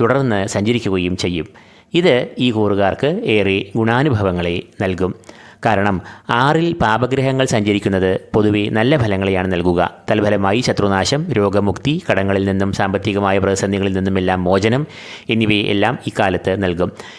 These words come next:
ഈ സമയത്ത് ആത്മവിശ്വാസം, പോരാട്ടവീര്യം എന്നിവ വർദ്ധിക്കുമെന്നതിനാൽ ഇവർ ഏത് പ്രതിസന്ധികളെയും ചെറുത്തു തോൽപ്പിച്ച് ലക്ഷ്യം കണ്ടെത്തും. മത്സര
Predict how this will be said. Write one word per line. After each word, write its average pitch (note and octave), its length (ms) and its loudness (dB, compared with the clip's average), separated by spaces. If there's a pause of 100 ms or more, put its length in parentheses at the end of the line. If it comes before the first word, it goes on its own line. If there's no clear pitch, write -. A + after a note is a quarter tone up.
(140)
ഈ E3+ 80 2
സമയത്ത് D3 400 2
ആത്മവിശ്വാസം, B2+ 840 0
പോരാട്ടവീര്യം A#2 720 2
എന്നിവ F#2+ 240 0
വർദ്ധിക്കുമെന്നതിനാൽ F#2 920 0 (100)
ഇവർ G#2+ 260 0 (100)
ഏത് C3+ 280 2
പ്രതിസന്ധികളെയും G#2+ 720 0
ചെറുത്തു F#2 300 -2
തോൽപ്പിച്ച് A2 560 0
ലക്ഷ്യം G2 600 -2
കണ്ടെത്തും. F2+ 420 -2 (540)
മത്സര C3 320 2